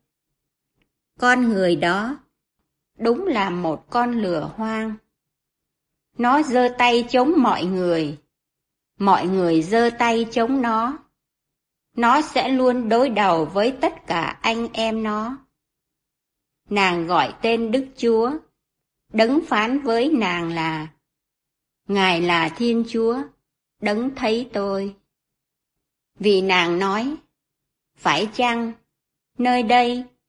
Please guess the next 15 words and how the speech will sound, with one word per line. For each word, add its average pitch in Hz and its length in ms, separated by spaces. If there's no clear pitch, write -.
tôi 240 220
đã - 200
nhìn 196 420
thấy, 220 420
sau 247 340
khi 254 280
người 196 340
nhìn 175 380
thấy 226 380
tôi?" 220 380
Vì 190 280
vậy, 175 320
người 190 360
ta 254 220
gọi 185 340